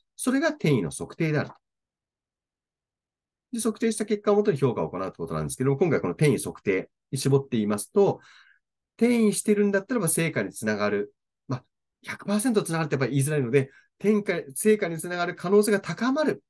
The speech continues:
だから、転移したかどうかを測っていきましょうと。じゃあなぜせん、転移を測定するのかと聞かれたら、いや、転移してれば成果につながる可能性が高まるからですよと。で、成果につながる行動っていうのを我々研修でお伝えしてるわけですから、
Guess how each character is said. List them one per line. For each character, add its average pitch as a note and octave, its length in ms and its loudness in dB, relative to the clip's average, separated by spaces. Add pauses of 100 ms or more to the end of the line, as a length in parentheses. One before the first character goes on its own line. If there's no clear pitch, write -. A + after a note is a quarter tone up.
(140)
だ A#3+ 140 -6
か C4 180 -8
ら、 D4+ 220 -6 (520)
転 C#3 160 4
移 B2+ 60 4
し - 40 -8
た A#2+ 80 -4
か A#2+ 100 -4
ど E3+ 140 -2
う G3+ 60 -4
か - 100 -2
を - 160 -6
測 - 240 -14
っ - 20 -20
て E3 100 -8
い - 20 -8
き C#3+ 80 -8
ま D3+ 100 -6
し D#3+ 80 -10
ょ G#3+ 60 0
う G3 60 -8
と。 - 80 -20 (1080)
じ - 80 -12
ゃ - 20 -8
あ - 20 -8
な C3 140 0
ぜ D3 120 2
せ C3+ 180 2
ん、 C3 60 2
転 C3+ 200 0
移 C3 60 2
を - 20 -2
測 - 180 -8
定 F3+ 120 2
す E3+ 80 -2
る G#3 60 4
の F3 60 2
か - 160 -6 (180)
と G#2+ 80 -16
聞 - 100 -20
か C#3+ 120 -4
れ B2+ 80 -4
た D3 100 -6
ら、 F#3+ 80 -4 (340)
い C3+ 40 -4
や、 A2+ 60 2
転 B2+ 280 2
移 G#2 40 -2
し - 80 -10
て C3+ 120 2
れ D3 80 4
ば D#3+ 340 2
成 - 180 -2
果 G2+ 100 -8
に E2+ 80 -8
つ F2+ 80 -12
な F2 60 -8
が F2 60 -6
る E2 60 -8
可 F#2 120 -8
能 G2+ 100 0
性 G2+ 100 -2
が F2+ 60 -2
高 B2+ 180 -2
ま D#3 100 4
る C#3 60 2
か E2 120 -4
ら C#2 60 -4
で B1+ 100 -8
す - 120 -10
よ - 60 -10
と。 - 80 -20 (400)
で、 A#2+ 80 -6
成 E3 220 2
果 D#3 100 2
に B2+ 80 4
つ C#3 100 0
な C#3 60 6
が C3 80 4
る C3+ 80 2
行 D3+ 240 4
動 D#3 100 0
っ D3 80 -4
て A#3+ 80 -2
い - 20 2
う A3+ 40 2
の D3+ 60 2
を - 20 0
我 F#2+ 120 0
々 F#2+ 180 -4
研 G#2+ 200 -4
修 A2 100 -8
で G#2+ 60 2
お G2+ 40 0
伝 G#2 180 -2
え - 20 -4
し G2 60 -8
て - 40 -6
る A2 60 -2
わ F2+ 60 -4
け E2+ 40 -4
で D#2 80 -6
す - 80 -12
か C#3+ 80 -6
ら、 C3+ 200 2